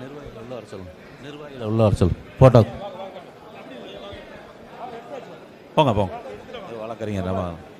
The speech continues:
கழக வழக்கறிஞர், கழக மூத்த வழக்கறிஞர், ஜி பி இருந்தார், சுப்பிரமணியன் மூத்த வழக்கறிஞர். வாங்க, வாங்க, அடுத்த வழக்கறிஞர் அஞ்சு பேர் வாங்க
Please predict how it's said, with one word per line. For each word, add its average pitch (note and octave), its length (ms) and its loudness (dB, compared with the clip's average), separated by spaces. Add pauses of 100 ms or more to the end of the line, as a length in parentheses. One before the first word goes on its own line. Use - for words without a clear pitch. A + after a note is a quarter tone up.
(320)
கழக A#2 220 -2
வழக்கறிஞர், F2 340 -10 (1500)
கழக A2 300 2
மூத்த G#2+ 180 -2
வழக்கறிஞர், F#2 480 -6 (840)
ஜி C#3+ 140 -8
பி C3+ 160 -4
இருந்தார், A2+ 320 2
சுப்பிரமணியன் A#2 460 10
மூத்த A2 180 2
வழக்கறிஞர். F#2+ 420 -4
வாங்க, F2 300 -10 (2250)
வாங்க, E3 200 10
அடுத்த E3 220 10
வழக்கறிஞர் E3 340 10
அஞ்சு D3+ 140 6
பேர் D3 140 8
வாங்க B2+ 140 4